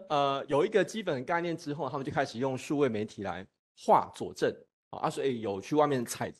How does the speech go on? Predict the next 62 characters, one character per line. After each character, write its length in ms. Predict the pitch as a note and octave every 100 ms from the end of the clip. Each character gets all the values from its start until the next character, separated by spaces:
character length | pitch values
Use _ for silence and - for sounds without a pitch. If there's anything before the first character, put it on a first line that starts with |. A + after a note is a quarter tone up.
| _ -
呃， 240 | G#2 F#2
拍 240 | - C#3+
照、 240 | D3+ E3 F#2+
采 160 | - G2
集 140 | G#2+
素 180 | - D#3
材， 420 | - F#2 F#2 F#2 - - _ -
哦， 120 | A2
然 100 | G#2+
后 120 | B2+
有 160 | G2 F2+
开 180 | -
始 120 | G#2 G2+
进 160 | C3+
行 100 | G#2+
绘 140 | G#2+ A#2+
画， 280 | D3 A2 - - - _ _
哦， 140 | B2
那 120 | D#3 G#3
每 160 | F3
个 120 | D3+
人 80 | C3+
有 140 | C#3 B2
自 180 | B2 G#3+
己 120 | D#3+
的 160 | B2+ A#2
主 240 | - A#2
题， 480 | G#2 B2 B2 C#3 - _ -
好， 160 | B2
然 100 | B2+
后 60 | D3
主 160 | D3
题 280 | B2+ - C3 C#3 C3+
开 160 | - D#3+
始 60 |
做 200 | A2 E3
自 140 | C#3 D#3+
己 60 |
的 100 | A2+
佐 220 | G#2 G#2 F#2+
证 220 | C#3 A#2
故 200 | C#3+ G#2+
事。 320 | - C3 G2+ _ _ _ _ _ _ _ _ _
那 80 | D#3+
我 60 | F#3
们 120 | C#3+
画 180 | F3 F#3
面 120 | G3
上 100 | F#3+
可 60 | C#3
以 40 |
看 200 | - E3
到， 160 | D#3 C#3+
就 100 | D3+
是 100 | E3
我 60 |
们 100 | B2
五 160 | A#2+ A2
个 160 | C3
同 220 | A#2 A#2+ C3+
学 200 | C#3+ A#2
的， 320 | A#2 G#2+